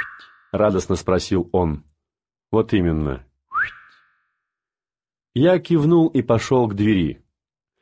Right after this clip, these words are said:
Навстречу ввалилась целая толпа, не то китайцы, не то филиппинцы. Пришлось прижиматься к стене.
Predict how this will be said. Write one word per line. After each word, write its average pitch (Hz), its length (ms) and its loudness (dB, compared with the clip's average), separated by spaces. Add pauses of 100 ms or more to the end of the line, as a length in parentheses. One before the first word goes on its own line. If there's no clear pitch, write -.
(240)
Навстречу 175 640 0
ввалилась 160 520 2
целая 151 460 2
толпа, 131 420 2
не 101 140 2
то 113 140 0
китайцы, 135 520 0
не 98 120 2
то 92 140 0
филиппинцы. 117 840 -2 (360)
Пришлось 175 440 0
прижиматься 139 640 2
к - 60 -12
стене. 95 520 0